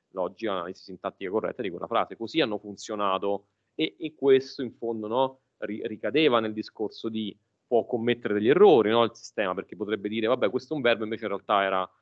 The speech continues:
eh, era un nome", no? Eh, ok, però può anche provare ad imparare dagli errori. Questo qui, diciamo, negli estremi, ecco, questa cosa è andata avanti negli anni e ha portato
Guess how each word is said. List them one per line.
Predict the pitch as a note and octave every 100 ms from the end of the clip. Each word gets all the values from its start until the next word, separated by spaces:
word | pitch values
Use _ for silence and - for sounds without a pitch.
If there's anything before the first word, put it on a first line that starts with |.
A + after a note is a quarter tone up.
| _ _ G2
eh, |
era | F#2+ G#2
un | G2 G2+
nome", | G2+ F#2+ G2
no? | A#2 D3+ - G#2
Eh, | G2+ G2+ G2
ok, | G2+ G2+ - - G#2+ F#3+ - -
però | F#3+ A2+ - - _ _
può | D3
anche | B2+ B2+ -
provare | C3+ A#2 A2+
ad | G#2+
imparare | G#2 A2+ G#2
dagli | F#2+ F#2+
errori. | F#2 F2+ F2 F#2+ - _ _ _ _
Questo | - F#3 - - C3+
qui, | C3+ C3
diciamo, | B2 A#2+ G#2+ G#2
negli | A#2 A#2
estremi, | A#2 - C#3+ A2 G#2 D3+ G#3 -
ecco, | - - A#2
questa | G#2+ A#2+
cosa | C3+ G2+ F#2
è |
andata | G#2 G#2+
avanti | B2 C3+ F#2+ G2
negli | G#2 G#2
anni | F2 F#2 B2 F3 - _ _ _ _ _
e | G3+ -
ha | F3
portato | - G#3 - F2+ G2 A2 A2